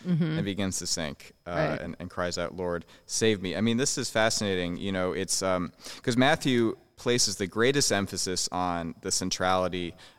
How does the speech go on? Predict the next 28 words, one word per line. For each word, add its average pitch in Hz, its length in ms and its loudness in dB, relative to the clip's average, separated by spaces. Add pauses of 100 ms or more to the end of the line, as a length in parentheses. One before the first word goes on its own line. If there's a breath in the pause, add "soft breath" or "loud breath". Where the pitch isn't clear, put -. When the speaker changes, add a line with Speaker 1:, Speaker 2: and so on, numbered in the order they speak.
(140 loud breath)
Speaker 2:
of, 90 320 -2
of 90 200 -6
Peter 90 420 -2
in 90 180 -6
the 90 80 -4
early 87 300 -6
church. - 560 -4 (360 soft breath)
Uh, 85 280 -4
you 92 100 -8
know, 82 120 -6
"You 87 200 -4
are 85 100 -2
the 85 140 -6
rock 82 380 -4
on 85 180 -10
which 147 220 2
this 151 180 0
Speaker 1:
Mm-hmm. 139 60 -2
Speaker 2:
church - 320 -6
will 85 80 -14
be 82 100 -8
built," 95 340 -2
and 92 120 -2
so 87 240 0
on. 82 340 -4 (380 soft breath)
Uh, 80 380 -4 (540)
and 85 600 -4
yet, 101 360 2